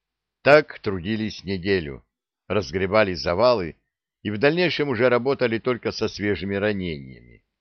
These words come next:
Всё-таки на Руси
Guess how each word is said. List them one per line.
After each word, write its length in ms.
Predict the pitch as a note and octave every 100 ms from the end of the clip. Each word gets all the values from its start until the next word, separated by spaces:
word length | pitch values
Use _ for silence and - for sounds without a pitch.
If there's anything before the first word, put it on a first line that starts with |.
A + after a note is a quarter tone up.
| _ _ _ _ _ _ _ _ _ _ _ _ _ _ _ _
Всё-таки 580 | - A#2+ B2+ A2+ - G#2
на 160 | G2+
Руси 640 | G2+ G2+ - B2 B2+ D2